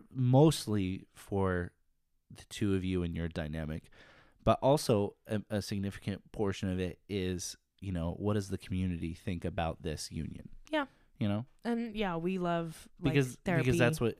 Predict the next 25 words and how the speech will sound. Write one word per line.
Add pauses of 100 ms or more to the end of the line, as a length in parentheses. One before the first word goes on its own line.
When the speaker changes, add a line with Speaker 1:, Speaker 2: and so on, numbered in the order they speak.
Speaker 2:
in
general.
Speaker 1:
yeah, (200)
we
love
therapy, (340)
but
that's
what's
going
to
be (160)
your
environment. (280)
Speaker 2:
Yeah,
Speaker 1:
You
know?
Speaker 2:
exactly. (760)
So
I
brought
Speaker 1:
<laughs>
Yeah. (280)
Speaker 2:
a
hitch